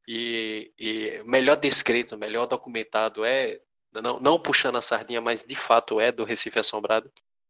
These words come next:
É, é uma coisa que não tem, não tem nenhuma, você não vê nenhuma conexão com absolutamente nada, simplesmente é assim, ó,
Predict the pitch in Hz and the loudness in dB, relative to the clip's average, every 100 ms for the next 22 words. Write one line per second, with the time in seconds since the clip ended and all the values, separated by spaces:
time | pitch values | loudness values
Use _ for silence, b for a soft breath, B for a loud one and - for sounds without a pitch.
0 | - - 202 - 196 226 - 196 196 - | -6 6 6 8 6 6 6 2 4 2
1 | 202 196 180 175 175 175 165 165 165 160 | 2 2 2 0 -4 0 2 4 2 0
2 | - 143 143 147 175 170 143 143 143 147 | -8 -6 -2 0 0 -2 2 2 4 2
3 | 156 - 170 160 170 - - 131 127 131 | 2 4 4 4 2 6 6 6 -4 -2
4 | - 139 - 147 135 139 139 127 123 123 | 2 2 2 2 4 2 2 0 0 -2
5 | 143 120 113 107 - 147 160 135 131 131 | 0 2 2 0 -2 -2 -4 -4 -6 -4
6 | 147 156 - 120 110 | -4 -2 -2 -4 -10